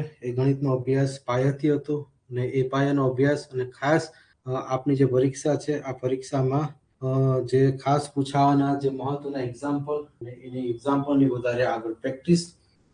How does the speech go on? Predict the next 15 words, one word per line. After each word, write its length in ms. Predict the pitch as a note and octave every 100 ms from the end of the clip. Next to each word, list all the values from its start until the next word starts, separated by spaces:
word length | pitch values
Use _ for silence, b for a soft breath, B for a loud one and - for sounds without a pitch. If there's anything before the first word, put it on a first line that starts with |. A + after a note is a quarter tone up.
| -
હવે 160 | D#3+ F3
જો 80 |
તમારી 360 | E3+ D#3+ F3+ F#3
પરીક્ષા, 760 | E3+ E3+ F3 - D#3+ E3+ - - -
એક 180 | C#3+ C#3
પરીક્ષા 480 | C#3+ D3 C#3+ D#3+ D3+
સી 220 | - C#3+
ઈ 140 | E3
ટી 180 | E3 D3
એવી 160 | D#3 D3+
પરીક્ષા 460 | C#3+ C#3+ - C#3+
છે 200 | C#3 D3+
જે 160 | C#3+ C3
બે 180 | C3 B2+
હજાર 440 | A#2+ C3 C3+ -